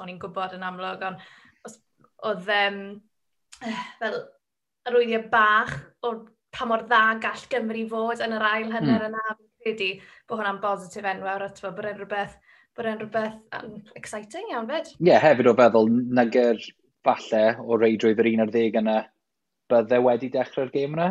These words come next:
Speaker 2: i ryw raddau, os, os bydde pawb yn, yn holliach. Felly, chwarae teg, dath y bois mewn, oedd, oedd, t-, fi'n teimlo dros Morel, achos oedd e, oedd e'n gor-, t'mo, oedd e jyst i iste lawr i wylio'r gêm, a wedyn bang,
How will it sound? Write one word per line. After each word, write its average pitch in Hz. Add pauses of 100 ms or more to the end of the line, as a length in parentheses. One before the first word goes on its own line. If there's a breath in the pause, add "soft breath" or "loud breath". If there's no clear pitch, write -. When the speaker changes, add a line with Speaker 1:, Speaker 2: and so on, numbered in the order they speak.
(160)
Speaker 2:
i 139
ryw 131
raddau, 139
os, -
os -
bydde 120
pawb 120
yn, 117 (580 soft breath)
yn 117
holliach. 131
Felly, 120 (800 soft breath)
chwarae 180
teg, 123
dath 131
y 123
bois 123
mewn, 113
oedd, 113
oedd, -
t-, - (400 loud breath)
fi'n 165
teimlo 170
dros 135
Morel, 107
achos 123
oedd 117
e, 120
oedd 123
e'n 120
gor-, 131
t'mo, 117
oedd 123
e 117
jyst 139
i 123
iste 120
lawr 120
i 113
wylio'r 120
gêm, 117
a 113
wedyn 113
bang, 120